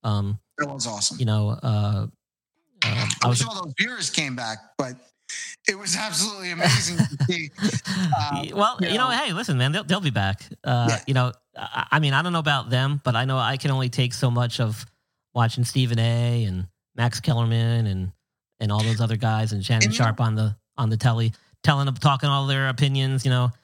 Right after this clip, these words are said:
Speaker 1: and
Speaker 2: Well, and
Speaker 1: views
Speaker 2: that's the
Speaker 1: and
Speaker 2: thing. You can't challenge them. At
Speaker 1: Right.
Speaker 2: least here, man, I say something, you
Speaker 1: Yeah.
Speaker 2: wanna call me out on it? Please.
Speaker 1: Well, I, I mean, it's
Speaker 2: By all
Speaker 1: just,
Speaker 2: means.
Speaker 1: it's just nice to get a different perspective too. Like, I, I don't ever come on your show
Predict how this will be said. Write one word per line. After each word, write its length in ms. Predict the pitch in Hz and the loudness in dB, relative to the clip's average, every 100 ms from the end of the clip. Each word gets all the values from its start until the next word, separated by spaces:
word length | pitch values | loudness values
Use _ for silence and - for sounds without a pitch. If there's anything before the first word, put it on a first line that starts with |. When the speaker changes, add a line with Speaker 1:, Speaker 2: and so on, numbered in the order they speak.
| _ - | _ 0
Speaker 1:
and 120 | 123 | 2
Speaker 2:
Well, 100 | 123 | 4
and 80 | 127 | 2
Speaker 1:
views 40 | 135 127 | 2 0
Speaker 2:
that's 60 | |
the 60 | 127 | 0
Speaker 1:
and 80 | 117 | 0
Speaker 2:
thing. 140 | 117 | 0
You 120 | 202 226 - | -2 -4 -2
can't 200 | 254 247 | 0 0
challenge 540 | 220 226 262 233 185 | -2 -4 -6 -6 -4
them. 200 | 156 135 | -4 0
At 40 | 127 | 0
Speaker 1:
Right. 20 | |
Speaker 2:
least 260 | 98 214 - - | 2 0 -2 -4
here, 220 | 226 254 | -6 -8
man, 260 | 247 247 | -8 -6
I 160 | 226 233 | -6 -2
say 220 | 254 294 | 0 0
something, 500 | 254 277 311 320 320 | 0 -2 -4 -6 -6
you 80 | 233 | -2
Speaker 1:
Yeah. 120 | 202 | 0
Speaker 2:
wanna 120 | 127 | 0
call 180 | - 269 | -2 -6
me 160 | 254 240 | -6 -8
out 180 | 247 262 | -8 -8
on 180 | 294 311 | -8 -8
it? 100 | 320 - - - - _ _ - | -12 -4 0 0 -4 _ _ -4
Please. 380 | 240 214 - - - | -2 -2 -2 -4 -4
Speaker 1:
Well, 140 | 285 - | -4 -2
I, 80 | 175 | -2
I 60 | 226 | -2
mean, 120 | 269 | 0
it's 80 | - | -2
Speaker 2:
By 40 | |
all 0 | |
Speaker 1:
just, 160 | 302 247 | -2 -4
Speaker 2:
means. 120 | 277 240 | -6 -6
Speaker 1:
it's 100 | - | -4
just 200 | - - | -4 -2
nice 180 | 247 - | -2 0
to 60 | |
get 120 | 165 165 | -2 0
a 60 | |
different 300 | 151 165 143 | 0 0 0
perspective 560 | 127 120 - 160 113 101 | 0 0 0 0 -2 0
too. 180 | 147 131 | 2 2
Like, 140 | 117 | 2
I, 140 | 143 - | 0 2
I 100 | 151 | 0
don't 180 | 185 147 - _ | 0 -6 -12 _
ever 200 | 147 131 123 | 0 0 2
come 180 | 135 | 2
on 120 | 127 120 | 2 2
your 120 | 110 | 0
show 420 | - 123 113 110 | 0 0 0 -2